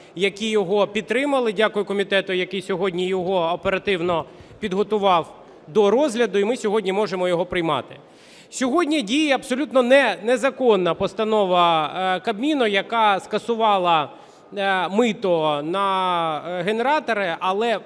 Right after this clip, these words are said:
за великим рахунком це виключно наші повноваження.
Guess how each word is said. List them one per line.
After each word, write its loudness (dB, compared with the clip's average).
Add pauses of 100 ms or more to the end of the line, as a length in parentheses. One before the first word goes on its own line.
(140)
за -2
великим 0
рахунком -2
це -2
виключно -2
наші -2
повноваження. -4